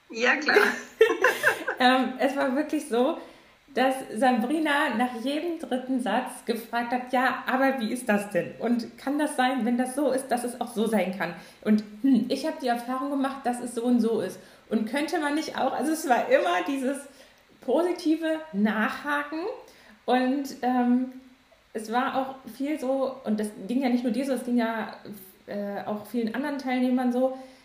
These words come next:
Speaker 2: dass man gerne so ein bisschen einen Leitfaden für sich hätte.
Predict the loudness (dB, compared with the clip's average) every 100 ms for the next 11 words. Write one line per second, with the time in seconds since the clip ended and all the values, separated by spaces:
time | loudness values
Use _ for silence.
0 | _ -2 -2 -4 -2 0 0 0 -2 -4
1 | -12 -20 _ -6 -2 0 0 -2 -4 -2
2 | 0 2 0 -2 -8 -6 -6 -6 -8 -8
3 | -8 -12 -12 -10 -8